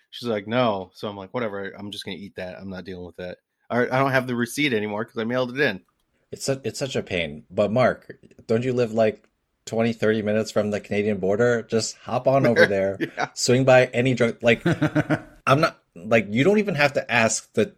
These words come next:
Speaker 2: the tests are just sitting there next to self-checkout.
Speaker 1: Do you even have to ring 'em up, or do you just grab 'em?
Speaker 2: You don't even ring 'em up. At first, I thought I was stealing. At first, I thought I was stealing. And, like, so I went to the, I went to the non-self-checkout, and I was like,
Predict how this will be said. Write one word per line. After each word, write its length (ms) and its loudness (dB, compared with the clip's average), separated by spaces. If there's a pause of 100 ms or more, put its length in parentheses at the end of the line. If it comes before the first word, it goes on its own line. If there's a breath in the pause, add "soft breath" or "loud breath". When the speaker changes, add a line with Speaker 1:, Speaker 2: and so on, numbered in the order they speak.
(140)
Speaker 2:
the 100 0
tests 500 0
are 180 2
just 440 0 (120)
sitting 400 -2
there 200 2
next 220 -4
to 100 -4
self-checkout. 720 -2 (220)
Speaker 1:
Do 80 0
you 60 4
even 100 2
have 140 4
to 80 4
ring 200 4
'em 120 4
up, 240 4
or 120 4
do 60 0
you 80 0
just 220 -4
grab 280 2
'em? 160 -10
Speaker 2:
You 140 4
don't 180 8
even 240 6
ring 140 8
'em 140 8
up. 260 6
At 160 6
first, 180 6
I 80 6
thought 220 6
I 40 8
was 180 4
stealing. 640 4 (380 loud breath)
At 80 -10
first, 160 -2
I 60 4
thought 180 4
I 40 6
was 140 4
stealing. 500 2
And, 180 0
like, 240 0
so 100 2
I 80 8
went 200 4
to 100 0
the, 180 2
I 60 -2
went 180 0
to 60 -2
the 340 2 (220 loud breath)
non-self-checkout, 920 0
and 140 -6
I 120 0
was 200 -4
like, 340 -2